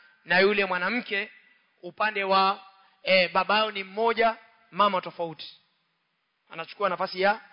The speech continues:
wilaya. Sala linabakia hapa. Je, kaka yake mwanandoa ambaye washirikiana mama mmoja,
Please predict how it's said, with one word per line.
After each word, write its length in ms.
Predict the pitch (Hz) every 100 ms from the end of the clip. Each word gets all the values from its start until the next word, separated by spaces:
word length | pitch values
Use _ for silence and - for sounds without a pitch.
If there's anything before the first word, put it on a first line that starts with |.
| _ _ _
wilaya. 500 | - 160 160 143 - - _ _ _
Sala 260 | - 233 226
linabakia 520 | 208 196 - 214 190
hapa. 160 | 165 - - - _ -
Je, 380 | 226 226 165 - - - - - _ -
kaka 300 | 220 208 226
yake 360 | 233 226 233
mwanandoa 800 | 220 226 220 220 269 247 220 220 - _ _ _ _ _ _ _
ambaye 320 | 190 196 233 226
washirikiana 720 | 214 - 202 - 208 208 202
mama 280 | 214 226 214
mmoja, 520 | 208 233 233 208 214